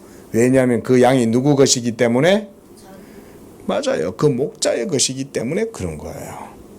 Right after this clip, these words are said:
그런데 거짓된 그런 사꾼 목자는 양을 위해서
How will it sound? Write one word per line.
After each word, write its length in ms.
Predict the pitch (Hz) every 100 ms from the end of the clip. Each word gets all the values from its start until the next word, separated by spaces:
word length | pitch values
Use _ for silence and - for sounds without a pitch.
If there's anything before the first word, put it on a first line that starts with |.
| -
그런데 520 | - 147 202 92 69 - - - - - - - - - - - -
거짓된 920 | - 120 196 277 - - 226 226 262 - - - - -
그런 600 | - 135 214 139 110 180 240
사꾼 520 | - - - 196 196
목자는 920 | 127 - 117 107 87 85 113 202 285 - - - - - - - - -
양을 460 | 147 226 202 139 104
위해서 760 | 120 190 233 226 - 233 240